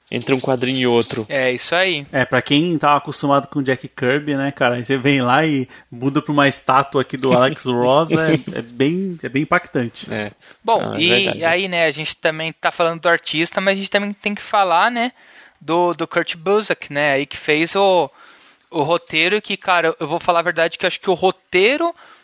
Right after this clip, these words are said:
Speaker 2: do Marvels é muito bom também, né? Na minha concepção, pelo menos, né?
Speaker 1: Eu,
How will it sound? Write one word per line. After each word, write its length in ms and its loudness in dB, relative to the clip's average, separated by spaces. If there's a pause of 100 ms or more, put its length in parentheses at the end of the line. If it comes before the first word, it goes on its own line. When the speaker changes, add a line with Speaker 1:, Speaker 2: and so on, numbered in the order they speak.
Speaker 2:
do 120 2
Marvels 420 2
é 80 2
muito 240 -6
bom 180 0
também, 360 0
né? 180 -6 (180)
Na 120 -6
minha 100 -4
concepção, 500 -2
pelo 200 -2
menos, 360 -2
né? 220 -8
Speaker 1:
Eu, 240 -2